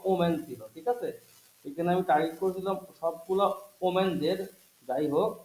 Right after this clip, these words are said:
আচ্ছা, অনলাইন শপিং, আচ্ছা, ড্রেস, ড্রেস ডে করছিলাম, ওকে, ঠিক আছে। এখন দেখেন আমার এই তিনটা ক্যাম্পেইনের ভিতরে, মানে আমার একটা ক্যাম্পেইনের ভিতরে আমার অ্যাড সেট আছে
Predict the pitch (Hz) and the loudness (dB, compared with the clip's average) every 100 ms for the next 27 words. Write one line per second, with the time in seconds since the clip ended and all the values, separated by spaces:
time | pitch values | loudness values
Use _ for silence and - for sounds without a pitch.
0 | - _ _ _ _ 113 113 - - 165 | -20 _ _ _ _ -4 -4 -4 -2 2
1 | 220 - - _ - _ - 160 165 170 | 2 -2 -18 _ -20 _ 0 2 4 4
2 | 185 180 175 208 247 285 277 - _ _ | 2 0 -2 0 2 2 -2 -12 _ _
3 | 120 123 - 123 - 135 139 - - - | -4 -4 -4 -6 -4 -4 -4 -6 -20 -20
4 | 139 135 170 190 190 208 202 196 196 208 | -18 0 4 4 4 0 2 -2 -2 -2
5 | 208 180 135 - - - _ _ _ - | 0 2 0 -2 -12 -20 _ _ _ 0
6 | 240 - 156 - 240 240 - 170 220 - | 2 2 0 0 2 2 2 0 0 -6
7 | - _ - 160 196 214 - 175 220 247 | -18 _ -4 4 4 4 2 0 0 0
8 | 254 247 247 233 190 175 175 190 196 190 | -4 -4 2 2 4 0 2 2 2 2
9 | 170 165 143 147 147 143 147 170 160 - | 0 0 0 2 2 0 2 2 2 -4
10 | - 208 208 208 - 220 220 214 214 220 | -6 -6 -2 -4 -4 -2 0 -2 -8 0
11 | 214 202 175 165 - 190 175 185 | 2 2 2 2 0 -2 -2 -4